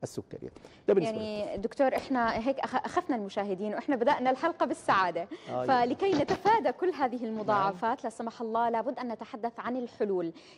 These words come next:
Speaker 2: كيف يمكن أن تعالج المرأة وتتعامل مع حالة سكري الحمر، الحمل دون أن يكون لا، يعني، آه، مضا-، هنالك مضاعفات عليها أو على
Speaker 1: تمام.
Speaker 2: الطفل؟
Speaker 1: تمام. هو طبعا يعني ال-، ال-، ال-، كان السكري كان زمان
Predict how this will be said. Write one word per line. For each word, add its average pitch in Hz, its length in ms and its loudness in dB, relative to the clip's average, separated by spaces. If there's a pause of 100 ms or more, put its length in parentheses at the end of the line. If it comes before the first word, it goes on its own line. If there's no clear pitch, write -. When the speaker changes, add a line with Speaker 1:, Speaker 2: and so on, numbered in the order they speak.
Speaker 2:
كيف 381 260 2
يمكن 247 400 0
أن 202 140 -8
تعالج 214 420 0
المرأة 202 300 -2
وتتعامل 214 600 -4
مع 185 100 -6
حالة 208 340 -2
سكري - 380 -2
الحمر، 262 400 0 (360)
الحمل 262 440 2 (100)
دون 269 360 2
أن 226 140 -2
يكون 247 420 -2
لا، 226 240 4
يعني، 202 420 0
آه، 190 480 2
مضا-، 208 360 0
هنالك 226 300 -4
مضاعفات 208 460 -2
عليها 214 260 -2
أو 190 160 0
على 175 140 2
Speaker 1:
تمام. 104 140 -4
Speaker 2:
الطفل؟ - 220 -12 (440)
Speaker 1:
تمام. 147 300 2
هو 170 260 2
طبعا 170 480 -2
يعني 127 380 -6
ال-، 123 220 -8
ال-، 127 240 -6
ال-، 123 320 -8
كان 170 440 0
السكري 180 720 -6
كان 175 440 0 (440)
زمان 151 560 -4